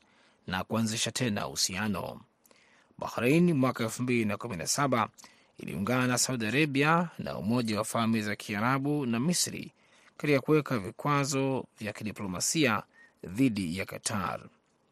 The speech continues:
Ushindani wa nchi hizo mbili unarudi nyuma zaidi.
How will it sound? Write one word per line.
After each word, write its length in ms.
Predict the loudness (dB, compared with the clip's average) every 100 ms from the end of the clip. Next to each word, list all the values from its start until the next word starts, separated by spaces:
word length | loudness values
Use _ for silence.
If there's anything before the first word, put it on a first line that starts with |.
| _ _ _ -20 _ -20 _ _
Ushindani 600 | -6 -4 -2 2 4 6
wa 60 | 4
nchi 180 | 4 0
hizo 200 | -4 -4
mbili 480 | -2 0 0 -4 -10 _ _ -12
unarudi 480 | -6 -2 0 2
nyuma 400 | 4 4 2 2
zaidi. 540 | 2 2 2 4 2